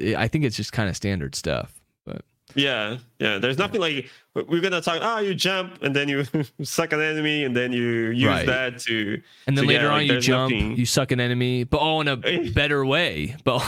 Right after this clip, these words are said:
Speaker 1: <laughs> that's
Speaker 2: Yeah.
Speaker 1: really it.
Speaker 2: <laughs> So I, I feel like the,
Speaker 1: I guess there's
Speaker 2: the
Speaker 1: aesthetic
Speaker 2: bosses are more
Speaker 1: differences.
Speaker 2: Yeah. Like, the bosses are more like, yeah, that's where the game shines the most for me.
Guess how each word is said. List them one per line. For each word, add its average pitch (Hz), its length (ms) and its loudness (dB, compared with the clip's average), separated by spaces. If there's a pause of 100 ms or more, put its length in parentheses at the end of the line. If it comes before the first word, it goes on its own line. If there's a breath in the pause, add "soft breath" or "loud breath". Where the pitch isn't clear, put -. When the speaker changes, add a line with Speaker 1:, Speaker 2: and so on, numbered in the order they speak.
(120)
Speaker 1:
<laughs> 208 160 0
that's 175 220 0
Speaker 2:
Yeah. 196 220 0
Speaker 1:
really 131 280 4
it. 110 280 0
Speaker 2:
<laughs> - 60 -20 (1700 loud breath)
So 147 200 0
I, 156 240 -2
I - 20 -2
feel 202 140 -2
like 190 200 -2
the, 151 100 4
Speaker 1:
I - 20 6
guess 208 160 4
there's 185 160 2
Speaker 2:
the 165 60 2
Speaker 1:
aesthetic 127 440 4
Speaker 2:
bosses - 20 0
are 113 120 2
more 127 100 2
Speaker 1:
differences. 127 540 0 (640)
Speaker 2:
Yeah. 123 480 0 (720)
Like, 127 160 0
the 123 80 0
bosses 120 480 0
are 113 100 2
more 101 320 0
like, 80 360 -2 (380)
yeah, 120 260 0
that's 123 300 -4
where 120 220 0
the 110 120 -2
game 104 280 0
shines 87 540 -2
the - 100 -8
most - 300 -6
for 57 100 -8
me. 50 280 -6